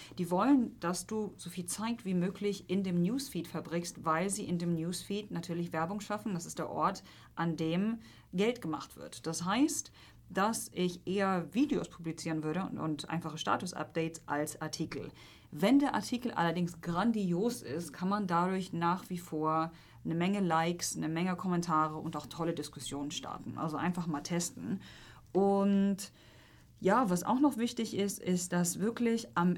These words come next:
Ende eines jeden Posts ein Call to Action da ist,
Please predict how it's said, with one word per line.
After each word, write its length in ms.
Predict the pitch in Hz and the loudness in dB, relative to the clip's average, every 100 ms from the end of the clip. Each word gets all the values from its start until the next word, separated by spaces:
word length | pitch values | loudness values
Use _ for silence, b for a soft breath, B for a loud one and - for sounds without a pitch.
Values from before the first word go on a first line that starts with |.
| 175 | 0
Ende 420 | 170 180 240 294 330 370 403 - - - - | 2 6 6 6 2 -2 -6 -16 -20 -18 0
eines 400 | 175 170 160 147 | 4 4 2 -4
jeden 500 | 156 208 254 277 269 | 0 4 6 4 4
Posts 640 | 175 180 269 - - - | 2 2 0 -4 -10 -2
ein 160 | 170 170 | -2 -2
Call 360 | - 185 196 | 0 2 2
to 160 | 185 - | 0 -4
Action 420 | 151 165 - 160 | -4 -6 -6 -4
da 160 | 143 - | -4 -8
ist, 380 | - - - | -10 -12 -14